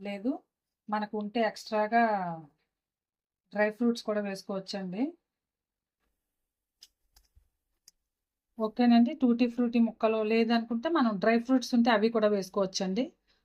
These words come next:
So, నేను ఇప్పుడైతే ఇవే వేస్తున్నానండి. ఓకేనండి, ఇప్పుడు మనం దీన్ని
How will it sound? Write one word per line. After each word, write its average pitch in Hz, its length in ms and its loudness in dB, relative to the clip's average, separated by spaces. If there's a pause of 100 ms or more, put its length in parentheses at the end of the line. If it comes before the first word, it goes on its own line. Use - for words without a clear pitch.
So, - 160 -6
నేను 220 200 0
ఇప్పుడైతే 196 460 -2
ఇవే 208 260 2
వేస్తున్నానండి. 190 760 -2 (520)
ఓకేనండి, 214 500 -2
ఇప్పుడు 262 220 -4
మనం 208 260 -2
దీన్ని 208 340 0